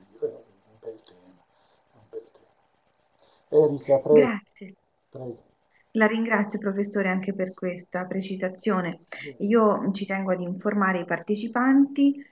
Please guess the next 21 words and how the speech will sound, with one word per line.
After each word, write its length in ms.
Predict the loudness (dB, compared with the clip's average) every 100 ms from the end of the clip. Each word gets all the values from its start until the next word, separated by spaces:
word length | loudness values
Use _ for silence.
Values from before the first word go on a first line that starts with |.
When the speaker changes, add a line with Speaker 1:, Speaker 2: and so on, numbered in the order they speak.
| _ _
Speaker 2:
che 120 | -6
il 360 | -2 -2 -2 -4
prossimo 480 | 0 -2 0 0 2
webinar 460 | 2 0 0 -2
in 180 | 2 0
programma, 840 | 0 0 0 0 -2 2 2 2 -4
tenuto 420 | -4 0 0 0
dal 360 | -2 -2 -2 -6
professor 480 | -6 -8 -4 -2 0
Tellini, 720 | 0 0 -2 -4 -2 -2 -6 _ _ _ _
dal 260 | -2 -2 -2
titolo 400 | -2 0 -2 2
Un 160 | 4
giardino 500 | 4 2 2 2 2
e 40 | 4
una 260 | 4 2
vigna 640 | 0 0 0 0 -2 -2 -8 _
tra 160 | -4 -4
leopardi 560 | -2 0 0 0 -2
e 40 | -2
manzoni, 680 | 2 2 2 2 0 -2